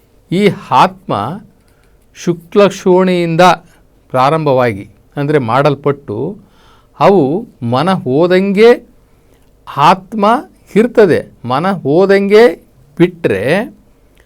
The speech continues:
ಆತ್ಮ ಮನ ಹೋದಂಗೆ ಬಿಟ್ರೆ ಆತ್ಮ ಆತ್ಮದ ಕೈ ಮೀರಿ ಹೋಗುತ್ತೆ. ಆದರೆ ಆತ್ಮ ಆ,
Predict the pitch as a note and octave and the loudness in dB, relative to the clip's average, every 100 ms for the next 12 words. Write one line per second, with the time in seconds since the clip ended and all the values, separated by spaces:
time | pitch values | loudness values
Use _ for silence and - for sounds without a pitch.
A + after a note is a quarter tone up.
0 | _ _ - C3+ F#3 - F#3+ F3 B2 D#3 | _ _ -2 0 0 -2 -2 0 -2 -2
1 | D3+ C#3 E3 F3+ F3+ E3+ C#3 D3 A2+ B2 | 0 2 2 2 0 0 -2 -6 -4 -4
2 | F3 - - C3 D#3 F3+ - B2 C3 A3+ | -4 -10 -8 0 0 -2 -8 -6 -4 -4
3 | - _ _ _ _ _ - A2+ B2+ F3 | -8 _ _ _ _ _ -10 -2 0 0
4 | - - F#3 F3+ F3 A3+ - - - F#3+ | -2 -6 0 2 4 2 0 -8 0 0
5 | F#3 C3 E3+ G#3 E3+ B2 A2 G2+ - - | 0 -2 -2 0 -2 -2 -6 -8 -14 -20
6 | _ _ _ _ _ _ - B2 A#2 B2+ | _ _ _ _ _ _ -6 -4 -2 -2
7 | A2+ A#2 C3 C#3 - C#3+ A3+ D4 _ _ | -4 -2 -2 -2 -6 -4 -4 -4 _ _
8 | _ _ _ _ _ _ - | _ _ _ _ _ _ -6